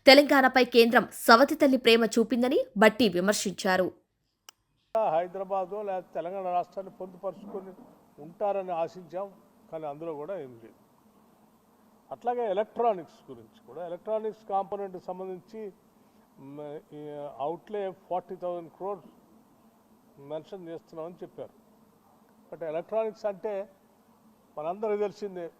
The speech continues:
Speaker 2: ఈ, ఈ ఇండియాలో హైదరాబాద్, హైదరాబాద్ పరిసర ప్రాంతాల్లో ఉన్నటువంటి ఎలక్ట్రానిక్స్ సంబంధించినటువంటి ఎకోసిస్టమ్ ఎంత పెద్ద ఎత్తున అభివృద్ధి చెంది ఉందో, including even ఓ-,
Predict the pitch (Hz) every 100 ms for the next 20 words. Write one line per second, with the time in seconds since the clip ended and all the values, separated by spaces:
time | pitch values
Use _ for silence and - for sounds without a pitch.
0 | _ _ _ _ 156 156 151 151 143 -
1 | 147 160 185 180 180 180 - _ - -
2 | 143 160 165 160 165 160 - _ _ _
3 | _ 139 151 156 156 151 - 139 135 160
4 | 127 139 139 - 139 139 135 131 - 123
5 | 139 127 _ _ _ _ - 131 180 -
6 | - 202 196 190 - - 151 156 175 165
7 | - 156 127 151 139 190 165 - 214 202
8 | 180 - 170 180 - _ _ - 151 151
9 | 143 175 170 160 - 180 180 151 131 139
10 | 156 - 143 135 127 123 107 _ _ _
11 | _ 147 185 254 254 233 170 226 220 -
12 | _ _ _ 123 123 113